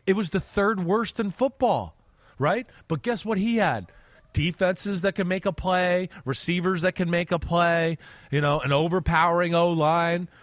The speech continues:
right? So Allen never has the benefit of anybody ever saving his ass. As I've told you,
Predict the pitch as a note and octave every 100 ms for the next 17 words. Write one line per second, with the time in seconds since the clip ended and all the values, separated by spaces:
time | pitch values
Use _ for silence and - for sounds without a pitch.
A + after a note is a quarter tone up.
0 | - F3+ G#3+ A3+ E3 G3+ C4 C4+ G#3+ A3+
1 | G#3+ G#3+ F3 C#3+ F#3 F#3+ F3 E3 C3+ -
2 | E3+ G3 F3+ F#3 E3+ D3+ D3+ C3+ - E3
3 | D#3+ D3+ B2 G2+ D3+ C3+ D#3 F#3 G3+ -
4 | - - - C3+ E3+ G#3+ G#3 G3+ G#3 G3+
5 | G3 F#3 G3+ A3+ A#3+